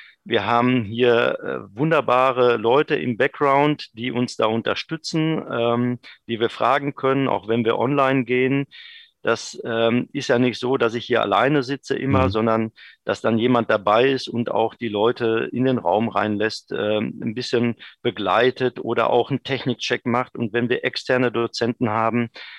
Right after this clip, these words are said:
Speaker 1: dass die einfach auch mit an die Hand genommen werden und eingeführt werden in das ganze System. Weil, ähm, das sind so viele Dinge, die nebenbei laufen, die hast
Speaker 2: Mhm.
Speaker 1: du gar nicht alleine im Griff.
Speaker 2: Ja, ja. Ja, das ist gut, wenn ihr da so ein starkes Backoffice habt, halt, die ja entsprechend da mitarbeiten können halt, ne?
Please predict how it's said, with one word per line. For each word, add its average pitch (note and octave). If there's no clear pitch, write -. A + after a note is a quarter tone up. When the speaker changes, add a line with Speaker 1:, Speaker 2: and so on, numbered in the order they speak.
Speaker 1:
dass -
die A#2+
einfach A#2+
auch A#2+
mit B2
an B2
die A2+
Hand B2
genommen A#2
werden A#2+
und A2+
eingeführt B2
werden A#2+
in A#2
das A2+
ganze A#2
System. A#2
Weil, A2+
ähm, A2
das G#2+
sind B2+
so D#3
viele C#3+
Dinge, C#3
die A2
nebenbei G#2+
laufen, A#2
die G2+
hast A2
Speaker 2:
Mhm. F2+
Speaker 1:
du G#2+
gar G#2+
nicht A#2
alleine G#2
im G2+
Griff. -
Speaker 2:
Ja, G2+
ja. G#2
Ja, A#2+
das A#2
ist G2+
gut, C#3+
wenn A2
ihr G#2+
da G2+
so G2+
ein G#2
starkes G#2+
Backoffice G#2+
habt, B2
halt, F2+
die G2+
ja G2
entsprechend -
da F#2+
mitarbeiten F2+
können E2+
halt, D#2+
ne? G#2+